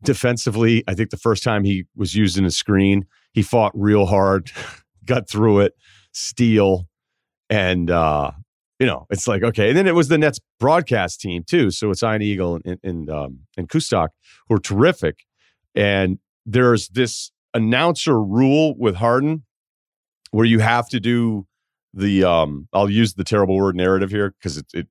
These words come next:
plays out perfectly. But the, "Hey, you know, Harden's actually, um, a great post defender." <laughs> You're like, "Yeah, yeah." All of those times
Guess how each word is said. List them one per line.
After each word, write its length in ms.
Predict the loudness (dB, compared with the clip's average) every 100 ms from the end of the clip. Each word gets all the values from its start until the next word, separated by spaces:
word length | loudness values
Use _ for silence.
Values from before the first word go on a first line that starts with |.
| _
plays 260 | -4 -2 0
out 160 | -2 -2
perfectly. 480 | -4 -2 0 -2 -2 _ -20 -20 _ _ _ _ 0
But 260 | 2 2
the, 380 | 0 0 2 0
"Hey, 220 | 0 2 4
you 100 | 2
know, 160 | 2
Harden's 480 | 2 2 2 -2 -2
actually, 680 | -2 -2 -2 -2 -2 -2 -6 -16 _ -10
um, 480 | -4 -2 -2 -4 -12 _ _
a 100 | -6
great 380 | -2 0 0 0
post 320 | -2 0 0
defender." 500 | -6 -2 -2 -2 -10 _ _ _ _ _
<laughs> 420 | _ _ _ _
You're 140 | -8 -4
like, 240 | -4 -2
"Yeah, 200 | -2 -2 -6 _
yeah." 180 | -4 -4 -4 _ 0
All 280 | 4 4 4
of 80 |
those 220 | 2 0 -2
times 500 | -4 -2 -4 -6